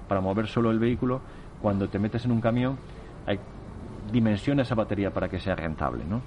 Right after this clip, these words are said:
Entonces, no todo es posible en este mundo, aunque comercialmente muchas veces parece que sí que lo es. Por eso, no hay que dejarse arrastrar por las modas. Hay que, eh, inve-, nosotros preferimos siempre invertir en realidades que en promesas. Es decir, prefiero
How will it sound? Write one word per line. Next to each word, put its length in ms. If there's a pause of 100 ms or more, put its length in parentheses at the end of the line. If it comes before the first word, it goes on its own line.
(220)
Entonces, 260 (340)
no 220
todo 220
es 80
posible 460
en 60
este 200
mundo, 340 (340)
aunque 260
comercialmente 680
muchas 260
veces 240
parece 360
que 120
sí 160
que 140
lo 160
es. 100 (380)
Por 120
eso, 280 (400)
no 160
hay 140
que 280 (280)
dejarse 340
arrastrar 340
por 120
las 180
modas. 400 (300)
Hay 100
que, 260
eh, 320 (280)
inve-, 280
nosotros 480
preferimos 400
siempre 220
invertir 360
en 100
realidades 580
que 80
en 120
promesas. 600 (140)
Es 60
decir, 160
prefiero 500